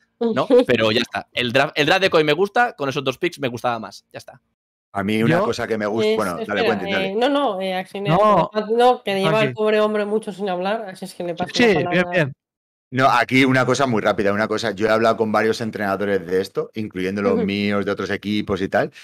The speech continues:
Speaker 3: y a mí siempre me parece que en esta liga, sobre, bueno, en esta y en todas en realidad, me parece un pick bastante infravalorado siempre el de Oriana. No sé, de verdad que no entiendo cómo no se pequea más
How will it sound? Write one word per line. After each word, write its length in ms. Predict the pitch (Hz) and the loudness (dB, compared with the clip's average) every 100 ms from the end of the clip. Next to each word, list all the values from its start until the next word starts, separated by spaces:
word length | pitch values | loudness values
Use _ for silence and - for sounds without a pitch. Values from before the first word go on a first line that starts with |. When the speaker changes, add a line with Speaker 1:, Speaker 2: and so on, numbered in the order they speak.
| - - | -20 -6
Speaker 3:
y 160 | 101 | 2
a 80 | 98 | 2
mí 140 | 101 101 | 2 0
siempre 260 | 117 110 | 0 2
me 140 | 110 107 | 2 4
parece 340 | 101 101 123 | 4 2 0
que 120 | 110 | 0
en 80 | 98 | 0
esta 220 | 101 117 | -2 -2
liga, 280 | 101 104 139 | 0 0 0
sobre, 300 | 151 107 95 - | 0 0 0 2
bueno, 200 | 127 107 | 2 4
en 80 | 113 | 2
esta 220 | 156 180 | 0 0
y 40 | |
en 140 | 101 85 | 0 0
todas 320 | 143 120 - | 2 2 0
en 120 | 90 | -4
realidad, 420 | 90 85 85 - - _ _ _ | 0 0 0 -2 -6 _ _ _
me 120 | 107 | -2
parece 280 | 98 95 - | 2 2 2
un 260 | 113 113 101 | 0 0 0
pick 240 | 113 117 92 | -2 -2 0
bastante 500 | 107 95 107 104 117 | 0 2 0 4 4
infravalorado 520 | 110 104 101 95 104 | 6 4 2 0 -2
siempre 300 | 113 98 123 | -6 -4 -4
el 80 | 104 | -2
de 80 | 87 | -4
Oriana. 440 | 80 87 117 - _ _ _ _ | -2 -6 -8 -14 _ _ _ _
No 140 | 101 101 | -8 -4
sé, 220 | 123 - - | -6 -6 -12
de 260 | 104 113 | 0 0
verdad 220 | - 107 117 | 2 0 0
que 80 | |
no 60 | 131 | 0
entiendo 340 | 127 127 135 | 0 0 0
cómo 200 | 131 123 | 0 0
no 120 | 120 117 | 0 -2
se 120 | 123 | -2
pequea 300 | 113 117 101 | 0 2 2
más 240 | 113 156 | 0 -4